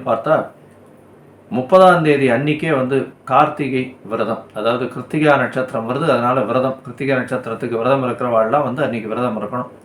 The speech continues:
குழந்தை பேருக்குன்னு விரதம் இருக்கிறவா, எதிரிகளால் தொல்லை இருக்கிறவா, பிரச்சனைகள் பணத்தினால் வர்றது, உடல் நலத்தில் குன்றி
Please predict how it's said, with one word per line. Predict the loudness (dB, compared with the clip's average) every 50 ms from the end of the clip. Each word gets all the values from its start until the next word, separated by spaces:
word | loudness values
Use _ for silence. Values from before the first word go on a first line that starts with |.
| -4
குழந்தை | 0 2 2 4 2 2 0 0 0
பேருக்குன்னு | 0 0 0 0 -2 -2 -2 -2 -2 -2 -2
விரதம் | 0 0 0 -2 -2 -4 -4 -4
இருக்கிறவா, | -4 -4 -4 -2 -2 0 0 -2 -2 -4 -4 -2
எதிரிகளால் | 0 2 4 4 4 4 4 2 2 0 -2 -2
தொல்லை | -2 0 0 0 0 0
இருக்கிறவா, | -2 -2 -2 -2 0 0 -2 -2 -6 -10 -10
பிரச்சனைகள் | -10 -8 -8 -6 -4 -2 -2 0 0 -2 -4 -2 -2
பணத்தினால் | -2 -2 -2 -4 -2 -2 -2 -2 0 0 -2
வர்றது, | -2 -4 -4 -8 -8 -10 -8 -4 -2
உடல் | 0 0 0 0
நலத்தில் | 2 0 0 0 -2 -6 -8 -6 -6
குன்றி | -6 -4 -4 -2